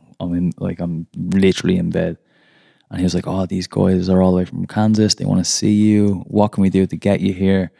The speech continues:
And I said, "Okay, look, it's gonna take me an hour to get there. Let me throw some clothes on. It'll take me an hour." And then he said, "No, no, no, like, order a taxi,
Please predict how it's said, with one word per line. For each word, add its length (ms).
And 120
I 80
said, 400
"Okay, 280
look, 180
it's 100
gonna 140
take 180
me 80
an 100
hour 220
to 140
get 200
there. 400
Let 160
me 100
throw 220
some 160
clothes 300
on. 280
It'll 160
take 240
me 100
an 80
hour." 320
And 100
then 100
he 80
said, 180
"No, 160
no, 120
no, 80
like, 200
order 220
a 60
taxi, 600